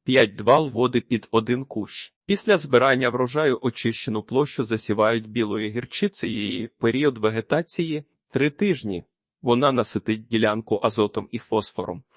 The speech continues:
продезінфікує землю від фітофтори і дротяники, поліпшить структуру ґрунту. Під час осінньої перекопування землі зів'ялу бадилля білої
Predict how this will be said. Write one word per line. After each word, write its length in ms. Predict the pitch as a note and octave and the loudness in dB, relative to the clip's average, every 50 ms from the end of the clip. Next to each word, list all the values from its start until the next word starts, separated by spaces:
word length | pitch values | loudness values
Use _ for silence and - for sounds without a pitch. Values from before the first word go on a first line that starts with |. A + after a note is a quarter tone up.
| _ _ - | _ _ -4
продезінфікує 800 | A2+ A2+ G#2+ G#2+ A2 A2 G#2+ G#2 G#2 _ - A2+ A#2 A#2 A2 | -2 -2 -2 -2 -4 -4 -6 -8 -8 _ -6 -2 0 0 0
землю 400 | - - G#2+ G#2+ A2 G#2+ G2+ G2+ | 2 4 2 2 2 0 -4 -4
від 180 | G#2 G#2+ G#2 - | -4 -4 -6 -4
фітофтори 720 | - - - - F#2+ - - - - G2+ G2 A2 G#2+ - - | -4 -4 0 0 -2 -2 -2 -6 -4 -2 -2 -2 -6 -6 -6
і 80 | A#2+ G2+ | -8 -6
дротяники, 800 | - A#2+ G#2+ G#2 _ - A#2 C3 A#2+ G#2+ - _ - E2 - _ _ _ _ _ | -4 -4 -4 -4 _ 0 0 0 0 -2 -6 _ -10 -12 -12 _ _ _ _ _
поліпшить 520 | - A2+ A#2 C#3 F#3 G3 - - - D#3 - | 0 0 2 2 -2 -4 -4 -2 -2 -2 -2
структуру 640 | - - - A2+ G#2+ - - - G#3+ G3+ F#3 D3 | -4 -6 -6 -6 -6 -6 -4 -4 0 2 2 0
ґрунту. 480 | - A#2 A2+ A2+ G#2+ F#2+ - - F#2 - _ _ _ _ _ _ - | 0 -2 -2 -2 -4 -4 -6 -8 -10 -10 _ _ _ _ _ _ -2
Під 220 | A#2+ G#2+ _ - | -2 -2 _ -2
час 320 | - - G2+ G2+ - - - | 0 2 2 0 0 -6 -8
осінньої 580 | A#2 - - - G3+ G3+ E3 C3+ A#2+ G#2+ G#2 | -8 -8 -6 -4 -2 -2 0 0 0 0 -2
перекопування 800 | - - G#2+ G#2 G2 _ - B2 B2+ - A#2 A2 G#2+ G#2+ G#2 G#2 G#2 | -2 -2 -2 -2 -2 _ -2 -2 0 2 2 2 2 2 0 -2 -4
землі 380 | - G#2 G#2 G#2 G#2 G#2+ G2+ | -2 -4 -4 -4 -4 -6 -6
зів'ялу 480 | F2+ - G#2+ G#2 A2 C#3 D#3+ E3+ E3 C#3+ | -4 -4 -4 -2 0 0 0 2 0 0
бадилля 480 | C3 A2+ G#2 G2+ G#2+ A2 A2 G#2+ G#2+ G#2 | 2 2 2 2 2 -2 0 0 -2 -2
білої 560 | - A2+ A#2+ A#2 A#2 A2+ G#2 G2+ G#2 - | -2 -2 -2 -2 -2 -6 -6 -8 -12 -14